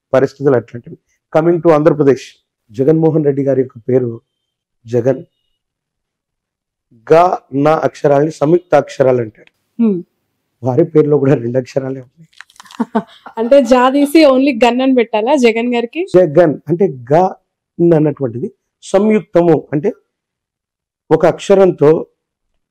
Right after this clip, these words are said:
Speaker 1: మరో సగం అక్షరం కలిసిపోతే దాన్ని సంయుక్తాక్షరం అంటారు తెలుగులో. So జగన్మోహన్ రెడ్డి గారి యొక్క పేరులో కూడా ఒక రకంగా ఆ విధంగా తీసుకుంటే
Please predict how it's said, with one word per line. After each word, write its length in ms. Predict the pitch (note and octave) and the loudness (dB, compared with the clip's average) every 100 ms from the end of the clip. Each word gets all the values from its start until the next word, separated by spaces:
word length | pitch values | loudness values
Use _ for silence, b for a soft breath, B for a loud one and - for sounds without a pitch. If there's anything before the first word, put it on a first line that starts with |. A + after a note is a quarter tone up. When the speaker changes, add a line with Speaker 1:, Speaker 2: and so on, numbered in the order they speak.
| _ _ _ _ - | _ _ _ _ -2
Speaker 1:
మరో 260 | C#3 F#3 G3+ | 2 4 2
సగం 280 | F#3 D#3+ | 2 2
అక్షరం 380 | D#3 C#3+ F#3 F#3 | 2 0 0 0
కలిసిపోతే 580 | D3 D3 - C#3+ C3+ D#3 | 0 -2 -4 -6 -2 0
దాన్ని 540 | C3 B2+ C#3 A#2 B2+ - _ _ _ _ _ _ | 0 0 -2 -2 -4 -12 _ _ _ _ _ _
సంయుక్తాక్షరం 840 | - E3+ F#3+ F3+ - D#3 D#3 D#3 C3+ | -6 -2 2 2 2 -2 0 -2 -2
అంటారు 280 | A#2+ B2+ C#3+ | -2 -6 -8
తెలుగులో. 360 | - A2+ _ _ _ _ _ _ _ _ _ _ _ | -14 -18 _ _ _ _ _ _ _ _ _ _ _
So 200 | G3 D3 | -2 0
జగన్మోహన్ 580 | D3+ F3+ F#3+ F3+ F3+ E3+ | 2 2 4 4 4 2
రెడ్డి 200 | D#3+ D#3+ | 0 2
గారి 240 | E3 D#3+ | 2 4
యొక్క 200 | D#3 D#3 | 2 0
పేరులో 460 | D3+ D3 D3 C#3+ C#3 | -2 2 2 2 -2
కూడా 340 | - C#3+ F#3 - _ _ _ - | -2 -2 -2 -6 _ _ _ -4
ఒక 140 | D3 D#3+ | 0 2
రకంగా 360 | C#3+ D#3 E3 | 0 2 2
ఆ 20 | |
విధంగా 380 | D3 C#3 C#3+ D3 | 2 0 0 2
తీసుకుంటే 720 | D3 C#3+ - C#3+ C#3+ B2+ G#2+ | 0 -2 -8 -8 -4 -4 -6